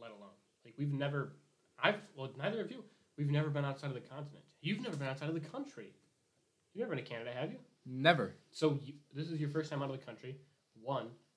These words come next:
Speaker 2: I get to
Speaker 1: One.
Speaker 2: hit Canada by having a layover.
Speaker 1: Dude, you, Dylan's got a layover in Canada. He's gonna fucking knock out his, like, going to another country in North America on the way to Japan.
Speaker 2: I'm gonna be in
Speaker 1: And,
Speaker 2: Asia
Speaker 1: and,
Speaker 2: and Europe.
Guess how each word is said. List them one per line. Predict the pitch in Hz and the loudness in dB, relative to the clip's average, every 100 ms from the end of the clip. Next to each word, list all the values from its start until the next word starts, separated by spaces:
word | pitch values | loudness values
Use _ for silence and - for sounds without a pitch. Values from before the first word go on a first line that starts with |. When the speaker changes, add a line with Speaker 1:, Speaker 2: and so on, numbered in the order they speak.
| _ - | _ 4
Speaker 2:
I | 151 | 8
get | 165 | 8
to | 156 | 8
Speaker 1:
One. | 147 | 6
Speaker 2:
hit | 185 - | 2 4
Canada | 160 123 120 120 123 - - | 2 4 6 4 2 -8 -4
by | 110 104 104 101 - - | 0 2 0 -4 -14 -6
having | 110 110 104 | -4 -2 -2
a | |
layover. | 101 113 104 95 95 | 2 4 4 0 4
Speaker 1:
Dude, | 247 208 147 | 4 4 2
you, | |
Dylan's | 147 220 254 | 0 0 0
got | 233 | 0
a | 180 | 2
layover | 165 214 208 170 | 2 2 0 2
in | 143 | 0
Canada. | 156 202 151 151 147 | 2 4 4 4 2
He's | 190 | -2
gonna | 190 214 185 | 0 0 0
fucking | 175 233 135 | -2 0 2
knock | 131 160 165 | 0 -2 2
out | 160 156 | 2 2
his, | 143 | 2
like, | 127 - - - | -2 -4 -12 -8
going | 139 151 151 | 4 6 6
to | 151 | 6
another | 139 139 139 | 4 2 0
country | - 139 139 123 - | 0 -2 0 -4 -2
in | 135 131 | -2 0
North | 139 139 | 0 0
America | 120 110 107 - 117 - _ _ - | -4 -10 -12 -16 -18 -20 _ _ -4
on | 123 127 | -2 0
the | 120 | -2
way | 110 123 123 113 104 - _ _ _ - 143 | -4 -4 -4 -6 -12 -18 _ _ _ -6 -2
to | 131 | -2
Japan. | 127 123 127 113 98 _ _ _ _ - - _ _ - | -2 -8 -10 -12 -14 _ _ _ _ -20 -20 _ _ -4
Speaker 2:
I'm | 117 | 2
gonna | 196 165 | 4 4
be | 135 139 | 2 2
in | 123 | 4
Speaker 1:
And, | 147 | 6
Speaker 2:
Asia | - - 90 - | 6 4 -2 4
Speaker 1:
and, | 160 147 131 202 | 6 6 10 10
Speaker 2:
and | 247 233 | 12 8
Europe. | 139 101 90 | 6 2 -2